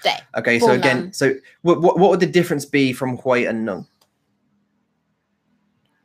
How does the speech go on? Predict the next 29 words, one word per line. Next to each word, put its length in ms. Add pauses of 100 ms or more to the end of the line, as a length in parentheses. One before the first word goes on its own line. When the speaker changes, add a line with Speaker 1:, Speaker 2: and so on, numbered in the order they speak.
(120)
Speaker 1:
嗯， 720 (360)
对 100
啊。 320
Speaker 2:
That's 160
a 60
很 180
好 160
的 320 (460)
问 120
题， 120
对 100
不 80
对？ 300 (1900)
Speaker 1:
但 180
是 300
如 200
果 160
你 200
说 280
我 200
会 320
弹 500
钢 340
琴， 360
我 240
能 400
弹 340
钢 300
琴， 220